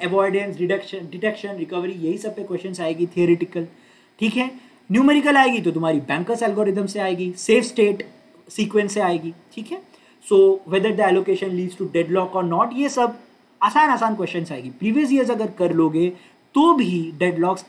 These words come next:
आसानी से clear हो जाएगा। उसके साथ साथ टेस्ट series करनी होगी, कौन सी करनी है, बता दिया करूंगा in part two, ठीक है, Resources section में। But deadlocks is very easy, क्योंकि वो algorithm बेस्ड होती है, ठीक है?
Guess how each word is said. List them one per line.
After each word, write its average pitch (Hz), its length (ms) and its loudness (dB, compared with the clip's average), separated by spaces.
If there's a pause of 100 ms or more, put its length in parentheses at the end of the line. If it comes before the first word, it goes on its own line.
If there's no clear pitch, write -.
आसानी 196 400 -2
से 190 120 -2
clear 151 280 -2
हो 123 80 -6
जाएगा। - 320 -18 (260)
उसके 190 200 -2
साथ 170 200 -2
साथ 202 180 -4
टेस्ट 180 260 -8
series 202 220 -4
करनी 185 280 -4
होगी, 202 320 -6 (300)
कौन 269 220 2
सी 311 120 0
करनी 269 260 0
है, 285 180 -6
बता 131 240 -6
दिया 139 240 -6
करूंगा 135 360 -8
in 226 160 0
part 127 360 -6
two, 139 80 -8 (320)
ठीक 262 100 -4
है, 320 80 2
Resources 165 420 0
section - 280 -20
में। - 120 -20 (640)
But 269 240 2 (480)
deadlocks 214 600 2
is 117 200 -8
very 202 240 -4
easy, 208 320 -2 (240)
क्योंकि 185 200 -6
वो 262 120 -2 (100)
algorithm 160 500 4
बेस्ड 120 320 -6
होती 98 220 -20
है, - 160 -20 (320)
ठीक 311 200 2
है? - 220 -2